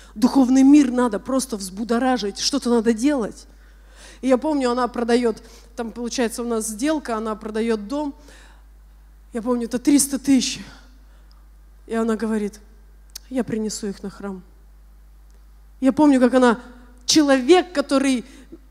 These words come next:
<clears throat> не буду, про маму плохо говорить,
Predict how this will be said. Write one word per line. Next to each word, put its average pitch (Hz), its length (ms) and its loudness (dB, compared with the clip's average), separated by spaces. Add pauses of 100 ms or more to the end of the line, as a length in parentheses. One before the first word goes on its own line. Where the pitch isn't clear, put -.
(200)
<clears throat> 311 140 2 (2250)
не 262 120 -8
буду, 202 280 -10 (720)
про 226 80 2
маму 208 220 0
плохо 269 280 4
говорить, 233 460 2